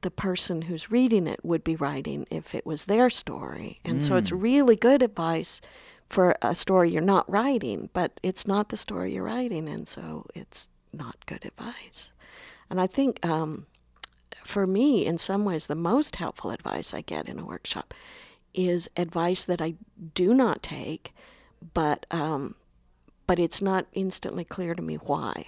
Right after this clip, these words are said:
Speaker 1: I'm not gonna take it. Sometimes I, I, you know, sometimes I'll hear something in a workshop and I'll think, "That sounds like a really good idea,"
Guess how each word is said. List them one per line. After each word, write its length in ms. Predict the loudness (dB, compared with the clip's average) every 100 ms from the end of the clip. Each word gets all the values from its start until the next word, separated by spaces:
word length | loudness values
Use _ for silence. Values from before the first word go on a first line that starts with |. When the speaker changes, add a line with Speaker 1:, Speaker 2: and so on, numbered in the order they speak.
| -12
Speaker 1:
I'm 100 | -10
not 200 | -10 -10
gonna 160 | -12 -10
take 280 | -12 -12
it. 80 | -6
Sometimes 420 | 2 6 6 4 4
I, 120 | 2 0
I, 60 |
you 180 | -2 -2
know, 100 | -2
sometimes 500 | -2 -4 -2 -4 -2
I'll 100 | -6
hear 180 | -4 -6
something 280 | -6 -10 -10
in 120 | -10
a 40 |
workshop 460 | -8 -8 -8 -10 -8
and 100 | -10
I'll 100 | -10 -14 -20 -20 -18 -8
think, 180 | -8
"That 180 | -6 -8
sounds 240 | -8 -10 -12
like 160 | -14
a 20 |
really 380 | -14 -8 -6 -6
good 200 | -8 -8
idea," 480 | -8 -8 -8 -8